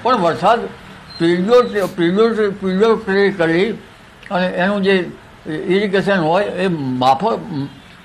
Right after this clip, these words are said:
ઓછો વરસાદ હોય અથવા તો થોડો, અ, પાકને અનુકૂળ હોય એવો વરસાદ હતો થા-, સારો, પણ આ તો અતિ, અતિ ભારે વરસાદ થયો છે ઘણા ભાગમાં. એટલે આ જે વરસાદ જે છે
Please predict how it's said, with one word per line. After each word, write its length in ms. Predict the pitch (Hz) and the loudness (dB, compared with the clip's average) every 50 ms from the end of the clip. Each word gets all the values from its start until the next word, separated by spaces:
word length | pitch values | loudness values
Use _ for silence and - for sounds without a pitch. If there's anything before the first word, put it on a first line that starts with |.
| - - 190 | -14 -4 -2
ઓછો 340 | 196 202 196 196 254 247 226 | 0 0 0 2 2 2 4
વરસાદ 320 | 202 175 165 180 175 165 | 2 2 2 2 2 4
હોય 260 | 165 160 175 214 208 | 4 2 2 2 2
અથવા 360 | 196 165 185 175 165 202 202 | 0 -2 -2 -2 0 0 0
તો 140 | 190 180 214 | 0 0 -2
થોડો, 460 | 190 - 175 190 202 202 196 - - - - - - - - - - - - 160 160 | -2 0 0 0 0 0 0 -2 -8 -12 -20 -20 -20 -20 -20 -20 -20 -14 -6 -2 0
અ, 260 | 160 160 165 160 170 180 - - - - - - - | 0 0 0 -2 -4 -8 -14 -18 -20 -20 -20 -14 0
પાકને 320 | - 175 180 - - 220 220 | 4 4 4 4 2 0 0
અનુકૂળ 400 | 180 175 196 220 202 202 214 214 | 0 2 0 0 0 2 2 2
હોય 120 | 208 196 | 2 2
એવો 200 | 196 208 226 247 | 2 2 2 4
વરસાદ 340 | 233 214 190 160 180 185 175 | 4 2 2 2 2 2 2
હતો 200 | 175 175 175 160 | 0 0 0 -2
થા-, 360 | 139 151 156 151 151 147 127 | 0 0 0 0 0 -2 0
સારો, 280 | 143 143 156 175 185 180 - - - - | 0 0 0 0 -2 -4 -10 -20 -12 -4
પણ 140 | 190 220 220 | -2 2 2
આ 100 | 208 208 | 2 2
તો 120 | 208 240 | 2 2
અતિ, 280 | 226 208 196 190 202 233 | 2 2 2 0 0 0
અતિ 380 | 214 175 - 196 190 180 233 | 0 0 0 -2 -4 -2 -2
ભારે 300 | 208 131 117 107 131 170 | -2 -2 -2 -2 0 0
વરસાદ 340 | 185 170 165 127 139 147 127 | 2 2 0 0 0 -2 -2
થયો 160 | 117 131 131 | 0 -2 -2
છે 120 | 123 123 117 | -2 -2 -4
ઘણા 200 | 110 117 117 113 | -2 -2 -2 -2
ભાગમાં. 340 | 110 113 110 110 110 113 113 - - - - - - - - - - | -2 -4 -6 -4 -6 -8 -8 -12 -20 -20 -20 -20 -20 -20 -18 -8 -2
એટલે 120 | 185 196 | 0 0
આ 260 | - - 202 220 226 | 2 4 6 6 6
જે 100 | 220 220 | 6 2
વરસાદ 380 | 214 190 180 165 147 180 175 160 | 2 2 2 0 2 -2 -2 0
જે 140 | 160 170 143 | 0 -2 -2
છે 240 | 139 165 196 190 | -2 -4 -4 -4